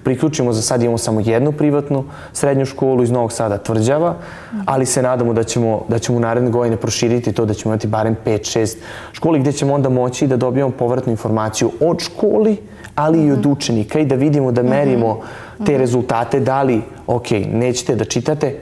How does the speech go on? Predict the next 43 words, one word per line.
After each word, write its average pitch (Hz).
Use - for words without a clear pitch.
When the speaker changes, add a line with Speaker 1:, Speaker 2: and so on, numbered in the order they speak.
Speaker 1:
da 127
li 127
ćete 123
slušati. 120
I 107
onda 120
i -
tu 151
isto 147
imamo 135
jedan 123
veliki 110
zadatak 110
i 117
na, 127
za 131
nas 135
kao 127
firmu 123
veliku 117
obavezu 104
da, 101
da 107
vidimo 110
da 101
pomognemo 101
i 98
državi 101
na 98
neki 110
način. 101
Speaker 2:
I 208
o 208
kom 415
broju, 254
o, 208
o, 180
o 214
kojoj 302
cifri, 233
da 190
kažem, 196
knjiga 190